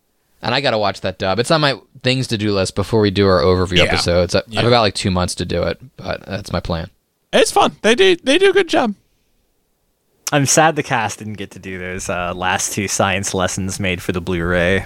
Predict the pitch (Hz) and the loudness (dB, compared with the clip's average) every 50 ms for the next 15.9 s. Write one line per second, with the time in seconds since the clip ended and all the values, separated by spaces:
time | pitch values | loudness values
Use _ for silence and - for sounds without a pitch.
0 | - 104 - 95 - - 98 92 92 - 92 85 85 85 92 - 87 92 87 90 | -4 -10 -10 -6 -4 -2 -2 0 0 0 2 2 2 2 0 0 -2 -2 -4 -4
1 | 78 - - - - - 120 110 101 - 120 107 98 - 104 95 98 95 92 98 | -6 -6 -8 -4 0 0 0 0 0 -2 -4 -4 -4 -6 -10 -12 -12 -12 -10 -10
2 | 98 98 95 92 92 92 90 95 98 98 98 95 98 92 95 95 95 - _ - | -10 -10 -10 -10 -12 -12 -12 -10 -10 -10 -8 -8 -8 -8 -10 -12 -12 -14 _ -14
3 | 110 101 98 95 95 98 98 90 101 98 101 110 117 - - 110 104 98 95 110 | -12 -10 -8 -8 -6 -6 -6 -6 -6 -6 -4 -4 -6 -6 -6 -8 -6 -2 0 0
4 | 110 95 92 95 98 98 - 110 101 101 101 101 98 101 104 120 143 - _ _ | 0 0 0 -2 -4 -4 -2 -2 -2 -2 -2 -4 -4 -2 0 0 -2 -2 _ _
5 | _ _ _ _ _ _ _ _ _ _ _ _ _ _ _ _ _ _ _ _ | _ _ _ _ _ _ _ _ _ _ _ _ _ _ _ _ _ _ _ _
6 | _ _ _ _ - 110 - - - - 185 202 220 220 220 - 139 113 101 98 | _ _ _ _ -10 -10 -10 -8 -2 0 2 2 2 0 -2 -2 0 0 2 2
7 | 98 98 - - - - - - - 95 82 82 82 85 - - - 107 123 156 | 2 0 -2 -6 -10 -10 -8 -8 -6 -6 -6 -8 -8 -12 -16 -10 -6 -4 -2 0
8 | 165 151 131 120 120 - 110 - - 120 110 101 98 - 107 95 - 95 92 95 | 0 2 2 2 2 2 0 -2 0 0 0 0 -2 -4 -6 -4 -2 -2 -2 0
9 | - 131 123 123 117 131 127 113 110 104 113 123 135 147 165 - - 180 147 120 | -2 -2 -2 0 0 0 0 0 0 0 2 2 4 2 2 2 2 2 2 4
10 | 113 110 110 113 - - - 113 107 107 107 110 104 101 101 98 95 95 98 104 | 4 4 4 4 2 -2 -4 0 2 2 4 4 4 4 2 2 2 0 0 0
11 | 98 92 90 90 85 - - - - _ - 98 107 113 127 123 107 - - 92 | 2 2 2 0 -2 -6 -12 -20 -10 _ 0 2 2 4 4 2 2 0 0 0
12 | 87 85 80 73 73 - - - - - 87 - 117 113 - 156 165 160 143 - | 0 0 0 -2 -4 -4 -4 -4 -4 -4 0 0 2 2 2 2 0 0 -2 0
13 | 151 143 127 127 113 - - 113 107 101 95 101 101 95 92 87 87 85 - 113 | 0 0 2 0 0 0 0 0 0 0 0 0 0 0 0 -2 -2 0 0 0
14 | 120 143 147 139 139 120 104 98 - 104 101 98 104 123 127 - - 95 - - | 2 0 0 0 -2 -2 -2 -2 -2 -2 -2 0 0 0 0 0 0 -2 -2 -2
15 | - - 92 90 92 107 92 110 107 104 117 123 147 147 156 147 135 | -2 0 0 0 0 2 2 2 2 2 2 2 4 6 6 4 4